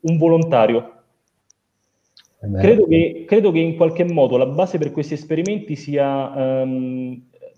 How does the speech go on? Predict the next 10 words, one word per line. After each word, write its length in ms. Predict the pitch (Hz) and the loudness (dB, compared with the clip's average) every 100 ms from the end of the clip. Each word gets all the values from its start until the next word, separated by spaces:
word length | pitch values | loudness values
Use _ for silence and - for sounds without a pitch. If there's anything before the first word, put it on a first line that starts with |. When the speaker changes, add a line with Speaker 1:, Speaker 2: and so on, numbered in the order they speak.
| 110 - | -10 -2
Speaker 1:
non 180 | 185 | 0
siano 280 | 202 - 139 | 2 2 2
creati 260 | 127 131 123 | 4 4 4
da 180 | 123 113 | 4 4
zero, 560 | 127 120 120 120 - _ | 4 4 4 0 -12 _
come, 400 | - 143 131 131 - | -2 2 2 0 -4
come 180 | 147 | -4
è 20 | 131 | -4
successo 560 | 139 - 151 147 135 | -6 -2 -2 0 -2
con, 480 | 127 127 127 123 | 0 0 0 -2